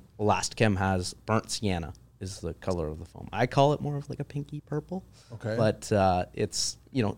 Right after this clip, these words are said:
Speaker 1: you go into different manufacturers, they've got different colors, you know, variety of different colors. Uh, if it doesn't have a color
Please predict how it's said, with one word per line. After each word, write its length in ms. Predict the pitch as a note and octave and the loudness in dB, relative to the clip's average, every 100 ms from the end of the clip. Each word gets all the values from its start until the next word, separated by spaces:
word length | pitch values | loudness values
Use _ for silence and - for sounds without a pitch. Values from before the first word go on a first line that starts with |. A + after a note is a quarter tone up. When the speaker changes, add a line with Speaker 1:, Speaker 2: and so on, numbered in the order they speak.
| - - | -6 -2
Speaker 1:
you 240 | A2+ G#2+ | 0 0
go 280 | A2 A#2 A2 | 4 6 8
into 240 | G#2 A2+ | 6 4
different 300 | G2 A#2 A#2 | 4 4 6
manufacturers, 640 | A2+ A2 G#2 G2+ F#2+ G2+ F#2 | 6 6 8 6 6 0 2
they've 160 | G2 | 0
got 200 | - F#2 | 0 -2
different 240 | G2 F#2 E2+ | -2 -4 -4
colors, 420 | E2 C2+ - - - | -4 -4 -8 -14 -16
you 120 | F#2+ | -18
know, 60 | - - - - _ - | -18 -20 -20 -20 _ 0
variety 320 | G#2 F#2+ F#2+ | 0 2 0
of 60 | F#2+ | 0
different 260 | F#2+ G2+ | -4 -2
colors. 420 | G2 G2 F#2+ - - - - _ _ - | 0 2 0 -4 -12 -20 -20 _ _ 0
Uh, 300 | G2 F#2+ E2+ - - | 2 4 0 -4 -2
if 180 | B2+ A#2+ | 0 2
it 140 | A#2+ - - | 0 -2 2
doesn't 240 | B2+ B2+ | 6 8
have 100 | C3 | 10
a 40 | C3 | 10
color 360 | C3 C#3+ E3 | 10 10 10